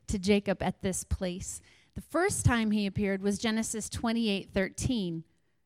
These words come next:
where there was, Jacob fell asleep, he's running away, and then he has a dream and he sees a ladder connecting heaven to earth. And the scripture says, surprisingly, Adonai was standing on top of it.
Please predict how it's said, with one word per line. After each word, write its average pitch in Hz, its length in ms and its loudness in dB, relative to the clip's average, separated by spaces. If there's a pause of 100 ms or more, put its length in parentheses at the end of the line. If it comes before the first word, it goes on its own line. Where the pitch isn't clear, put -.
where 202 400 2
there 214 160 6
was, 208 360 0 (200)
Jacob 220 320 2
fell 214 160 6
asleep, 240 520 0 (120)
he's 208 260 4
running 220 300 4
away, 214 460 2 (280)
and 202 140 0
then 214 320 0 (180)
he 233 200 0
has 220 220 2
a 220 60 4
dream 247 320 4
and 214 80 6
he 202 80 4
sees 214 240 0
a 214 60 4
ladder 220 420 4
connecting 214 640 0
heaven 214 380 0
to 208 140 -2
earth. 208 340 0
And 214 180 0
the 214 60 2
scripture - 540 -4
says, 202 540 0 (560)
surprisingly, 226 1500 2 (460)
Adonai 240 840 4
was 202 200 2
standing 254 840 4
on 208 200 -2
top - 380 2
of 170 120 0
it. - 260 -10